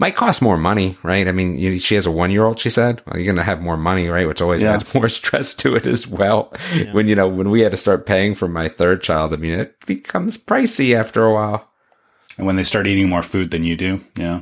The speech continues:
Speaker 1: Oh, well, just the ticket.
Speaker 2: <laughs>
Speaker 1: You know,
Speaker 2: Yeah.
Speaker 1: you go from not having to buy a ticket to having to buy a ticket. That, that's, that's a big jump. That's the, the big jump one.
Speaker 3: It's gonna be my next trip.
Speaker 1: Yeah. And then when you
Speaker 3: Although
Speaker 1: start have to buying them adult tickets, and that's the other thing, right? That's what we started to have now.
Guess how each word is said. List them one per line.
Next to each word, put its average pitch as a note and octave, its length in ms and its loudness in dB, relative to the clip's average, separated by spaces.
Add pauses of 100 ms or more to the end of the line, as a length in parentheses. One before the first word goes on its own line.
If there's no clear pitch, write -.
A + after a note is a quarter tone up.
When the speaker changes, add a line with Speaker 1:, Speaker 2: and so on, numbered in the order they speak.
(140)
Speaker 1:
Oh, C#3 80 4
well, C3+ 80 4
just E3 180 -2
the G2+ 80 0
ticket. - 480 -4 (180)
Speaker 2:
<laughs> - 0 -
Speaker 1:
You C3+ 540 -6
know, - 40 2
Speaker 2:
Yeah. A2 40 2
Speaker 1:
you A2 60 0
go A#2 100 2
from A2 220 0
not A#2+ 160 0
having A#2 240 -2
to G#2+ 60 0
buy G#2+ 160 2
a G2+ 60 0
ticket C#3 300 -2
to F#2+ 80 0
having F2+ 240 -2
to E2+ 60 -4
buy E2 160 -2
a D#2 60 -4
ticket. - 380 -2 (1120)
That, D#2+ 180 -4
that's, F#2 240 0
that's F#2+ 240 0
a F#2 40 0
big D#2+ 260 -2
jump. D#2 240 -4
That's F2+ 220 -2
the, E2 100 -4
the D#2 160 -8
big D#2+ 240 -4
jump D2 240 -8
one. C#2+ 180 -14 (380)
Speaker 3:
It's - 80 -20
gonna B2+ 160 -6
be C3 80 -2
my C3+ 80 -2
next D#3 220 -2
trip. B2 320 -6 (540)
Speaker 1:
Yeah. A#2 340 -2
And D3+ 100 -10 (200)
then A2+ 120 0
when A2 100 2
you A2 60 4
Speaker 3:
Although A2+ 80 4
Speaker 1:
start A2+ 140 2
have A#2 120 -2
to A#2 80 -2
buying A#2 220 0
them A2+ 100 2
adult A2 300 0
tickets, - 400 -6
and E2 100 -6
that's G2 140 -2
the G#2 140 2
other G#2+ 180 2
thing, D#2+ 220 -4
right? F2 140 0
That's F2+ 180 -2
what F2+ 100 -2
we G#2 100 0
started E2 280 0
to D#2 60 -2
have D#2+ 200 -4
now. D#2 240 -6